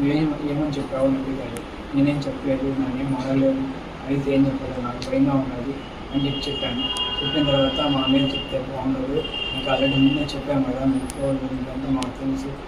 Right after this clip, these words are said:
వాళ్ళు నేను చంపేస్తాను, నేను వెనకాల ఎమ్మెల్యే ఉన్నాడు, లేకపోతే నేనున్నాను, మా మీద చెప్తా ఉంటే బాగుండదు"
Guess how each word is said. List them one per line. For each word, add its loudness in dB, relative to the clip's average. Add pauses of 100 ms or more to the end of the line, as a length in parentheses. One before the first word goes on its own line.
(240)
వాళ్ళు -4
నేను -2
చంపేస్తాను, -4
నేను -2
వెనకాల -2 (540)
ఎమ్మెల్యే 2
ఉన్నాడు, 0 (680)
లేకపోతే -2
నేనున్నాను, 4 (960)
మా -2
మీద 6 (100)
చెప్తా -4
ఉంటే 2
బాగుండదు" -2